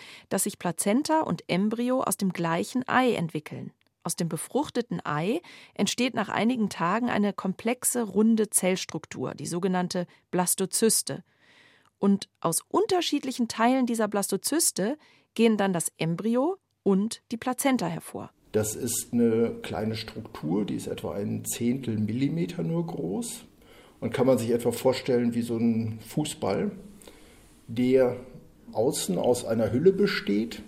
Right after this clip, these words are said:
Speaker 2: die aus Trophoblastzellen besteht. Und an der inneren Oberfläche dieser Hülle, da klebt ein kleiner Klumpen von Zellen.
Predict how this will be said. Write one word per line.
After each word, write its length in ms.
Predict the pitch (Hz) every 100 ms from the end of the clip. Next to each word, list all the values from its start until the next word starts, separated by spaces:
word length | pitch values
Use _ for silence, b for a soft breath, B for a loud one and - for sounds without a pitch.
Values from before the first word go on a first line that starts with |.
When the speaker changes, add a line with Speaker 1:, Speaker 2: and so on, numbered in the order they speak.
| - -
Speaker 2:
die 180 | 117 -
aus 400 | 98 107 - -
Trophoblastzellen 1400 | - - - 104 95 92 - - - - - 160 180 185
besteht. 520 | 180 180 190 190 233 - - - B B B B B -
Und 160 | 117
an 120 | 120
der 140 | 117 104
inneren 300 | 170 160 143
Oberfläche 640 | 160 156 120 110 101 117
dieser 340 | 107 107 101 107
Hülle, 340 | 117 160 214 - - - B B -
da 120 | 117
klebt 420 | 113 - 135 135
ein 140 | - -
kleiner 360 | 120 110 139
Klumpen 580 | 135 - 117 165 - 147
von 260 | - 117 117
Zellen. 760 | - 107 135 196 233 233 -